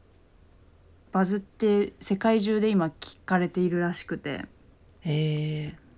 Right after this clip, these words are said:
Speaker 1: このラジオでも、えー、藤井風さんの回な、いつだったっけな？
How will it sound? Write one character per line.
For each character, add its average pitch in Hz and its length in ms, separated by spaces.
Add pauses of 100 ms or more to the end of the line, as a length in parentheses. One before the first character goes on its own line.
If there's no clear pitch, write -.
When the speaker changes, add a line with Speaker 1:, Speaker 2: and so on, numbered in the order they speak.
(240)
Speaker 1:
こ 233 120
の 285 140
ラ 311 160
ジ 254 100
オ 196 80
で 175 140
も、 165 400 (1040)
え 175 280
ー、 - 20
藤 180 300
井 240 40
風 254 200
さ 240 120
ん 233 60
の 233 80
回 214 160
な、 175 260
い 208 140
つ - 160
だ 254 100
っ 196 100
た 170 120
っ - 20
け 160 100
な？ 156 360